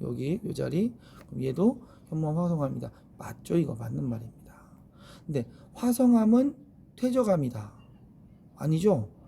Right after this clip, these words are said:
퇴적암은 뭐가 쌓인 거랬죠. 화성암은 용암이 굳어서 만든 거고. 이건 거짓이죠. 그죠? 다음에 사암은 단단한 암석이다. 단단할까요? 얼마나 단단하면 단단할까요?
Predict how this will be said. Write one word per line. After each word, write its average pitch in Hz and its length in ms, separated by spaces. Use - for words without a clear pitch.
퇴적암은 196 720
뭐가 135 160
쌓인 220 360
거랬죠. 123 420
화성암은 190 640
용암이 131 300
굳어서 131 300
만든 117 260
거고. - 140
이건 143 200
거짓이죠. - 600
그죠? 156 280
다음에 120 240
사암은 247 720
단단한 120 580
암석이다. 135 600
단단할까요? 180 2000
얼마나 170 460
단단하면 127 480
단단할까요? 127 800